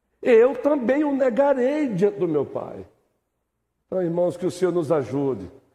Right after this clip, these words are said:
Nos ajude a não termos vergonha do nosso Senhor. A não termos vergonha do nosso Salvador. A não termos vergonha do nosso rei. Presbítero Clécio,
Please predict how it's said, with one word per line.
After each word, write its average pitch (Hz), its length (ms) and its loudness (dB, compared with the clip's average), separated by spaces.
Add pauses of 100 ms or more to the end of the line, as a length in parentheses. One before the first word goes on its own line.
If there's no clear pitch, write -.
(260)
Nos 190 220 0
ajude 185 240 2
a 196 60 2
não 196 160 0
termos 196 340 2
vergonha 185 800 4
do 175 140 -2
nosso 180 320 -2
Senhor. 147 680 0 (420)
A 190 100 6
não 226 220 2
termos 220 360 2
vergonha 202 920 4
do 190 140 0
nosso 196 340 0
Salvador. 165 960 0 (420)
A 185 120 4
não 233 180 4
termos 233 340 2
vergonha 202 520 4
do 226 80 4
nosso 214 340 2
rei. 180 240 4
Presbítero 165 340 0
Clécio, 151 460 0